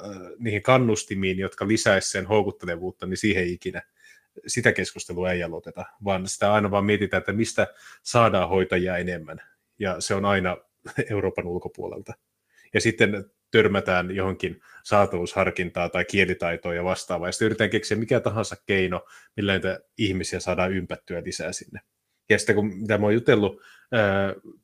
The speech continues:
niin kun, hoitoalan henkilö-, henkilökuntaan kuuluvien kanssa, niin osa heistä sanoo suoraan, vaikka he eivät muuten olisi mitenkään poliittisia, että jos siellä on esimerkiksi kielitaidottomia hoitajia mukana, niin se koko työ on pelkästään niin kun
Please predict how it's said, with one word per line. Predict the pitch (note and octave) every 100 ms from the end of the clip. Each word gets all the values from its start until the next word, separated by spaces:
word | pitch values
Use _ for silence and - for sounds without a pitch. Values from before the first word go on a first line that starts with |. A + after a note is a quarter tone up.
| _ C#3
niin | A#2 G2
kun, | G#2 F#2+ _ _ _ _ _ _ _ _ _ _ _ _ G#2+ G#2
hoitoalan | A#2+ A#2+ A2 G2+ G2
henkilö-, | B2 A2+ G#2 F#2+ - - _ _ -
henkilökuntaan | B2+ A#2 G2 G2+ G2+ F#2+
kuuluvien | D3+ B2+ F#2+ F2+
kanssa, | F#2+ F2+ - G#2 - - - _ -
niin | A#2
osa | B2 C#3 C3
heistä | G#2 G2 A2
sanoo | B2+ A2+ G#2+
suoraan, | - C#3 A2 F#2+ F#2
vaikka | G2 -
he | G#2+
eivät | G#2 G2+
muuten | B2 C3 G#2
olisi | F2+
mitenkään | G#2+ G2+ F#2 F#2
poliittisia, | C#3+ C3+ - G2 - F#2+ - - _ _
että | A#2 - G#2+ G2+
jos | A2+ B2 -
siellä | A#2 A2
on | C3 B2+ G2+
esimerkiksi | G2+ G#2 F#2+ F#2 F#2+ F#2 - F#2+ -
kielitaidottomia | B2 G#2+ G2 F2+ F2 - F2+ F2+
hoitajia | F2+ G#2 F#2 F2+ E2+
mukana, | F#2 G2 G2 F2 E2+
niin | G2+ G2
se | G2+
koko | B2 A2+
työ | - D3+ B2+
on | E2+
pelkästään | G#2+ G2+ G2 F#2 - F#2 F2 F#2
niin | G2+ F#2
kun | F2+ F2+